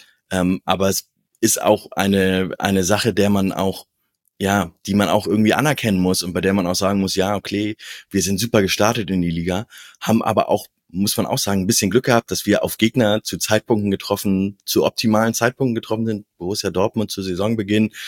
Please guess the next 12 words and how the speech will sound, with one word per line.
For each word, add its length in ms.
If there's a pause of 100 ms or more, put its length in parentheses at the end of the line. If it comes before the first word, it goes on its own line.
(260)
war 160
sch-, 220
sogar 220
schlagbar. 600 (1080)
Jetzt 320
nicht 160
mehr. 400 (420)
Es 160
sei 160
denn, 140
sie 100
legen 400